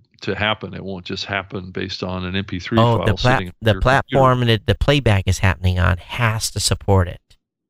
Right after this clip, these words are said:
Speaker 1: Okay, so it, so the platform will look for that U R L in the metadata, and,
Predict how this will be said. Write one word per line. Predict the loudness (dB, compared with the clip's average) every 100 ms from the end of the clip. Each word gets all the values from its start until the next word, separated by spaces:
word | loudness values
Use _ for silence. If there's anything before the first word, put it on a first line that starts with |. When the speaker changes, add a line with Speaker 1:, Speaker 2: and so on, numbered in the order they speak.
| _ _ _ _ _ _ -2
Speaker 1:
Okay, | 0 0 0
so | 0 2 0
it, | -4 -10
so | -2 0 -2
the | -2 0 0
platform | 2 0 2 -2 -2 0
will | 0 2
look | 0 -2
for | -8 -2 0 0
that | 0 -2
U | -2 0
R | 2 2
L | 2 0
in | 0 0 -2 -2
the | 0 0 2
metadata, | 2 0 -2 -4 -6 -10 -14 _ _ -20 -20 _ -8
and, | 0 2 2 0 -6